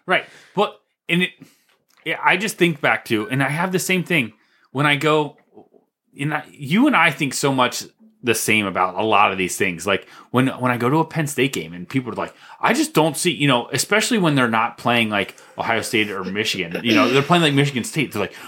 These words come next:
"We're so much better than this team. Like, we should absolutely beat them by, like, four touchdowns." I'm like, "Have you never seen a Penn State, Michigan State game? Like,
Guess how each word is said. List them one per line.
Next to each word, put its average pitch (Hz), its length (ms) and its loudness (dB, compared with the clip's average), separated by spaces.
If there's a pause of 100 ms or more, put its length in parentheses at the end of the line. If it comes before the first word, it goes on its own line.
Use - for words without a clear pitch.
(100)
"We're 262 120 6
so - 200 4
much 170 200 0
better 143 160 4
than 127 140 2
this 98 120 -6
team. 92 220 -6
Like, 98 200 -4
we 156 140 2
should 240 160 2
absolutely 143 480 0
beat 139 240 -2
them 92 160 0
by, 90 120 0
like, 90 140 -4
four - 200 0
touchdowns." 101 420 -8
I'm 101 80 -10
like, 107 180 -8 (640)
"Have 226 200 0
you 302 160 6
never 247 340 4
seen 311 320 4
a 269 60 6
Penn 220 280 0
State, 214 260 0
Michigan 175 320 0
State 120 240 0
game? 95 240 -4
Like, 120 200 -2